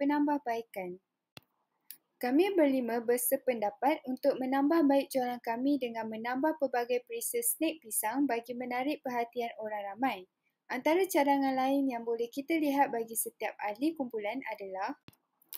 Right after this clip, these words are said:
Nur Sabrina bercadang untuk melakukan siaran langsung di media sosial berkenaan produk dan melakukan restock snack pisang lebih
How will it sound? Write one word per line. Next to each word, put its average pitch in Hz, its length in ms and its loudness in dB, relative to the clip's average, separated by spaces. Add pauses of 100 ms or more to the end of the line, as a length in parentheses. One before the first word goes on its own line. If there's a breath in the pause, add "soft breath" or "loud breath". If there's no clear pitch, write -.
(460)
Nur 349 160 8
Sabrina 269 560 4
bercadang 254 640 4
untuk 226 400 -2
melakukan 240 560 2
siaran 254 400 2
langsung 240 400 -2
di 233 80 -6
media 208 400 -2
sosial 285 400 2
berkenaan 226 640 -2
produk 220 560 0
dan 302 160 6
melakukan 269 640 4
restock 240 320 -4
snack 294 320 0
pisang 247 400 -6
lebih 226 320 -6